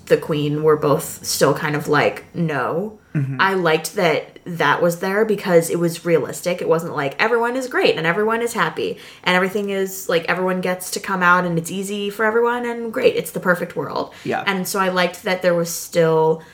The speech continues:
Speaker 1: like, tension there.
Speaker 2: Something that we haven't talked about yet was the, when I was trying to explain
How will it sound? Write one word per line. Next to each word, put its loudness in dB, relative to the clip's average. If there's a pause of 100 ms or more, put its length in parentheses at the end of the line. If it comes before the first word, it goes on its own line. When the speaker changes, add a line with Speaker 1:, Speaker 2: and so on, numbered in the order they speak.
Speaker 1:
like, 2
tension -4
there. -2 (140)
Speaker 2:
Something 2
that 2
we 0
haven't 2
talked 2
about 0
yet -2
was 0 (240)
the, 0 (120)
when 2
I 6
was 4
trying 2
to 2
explain 0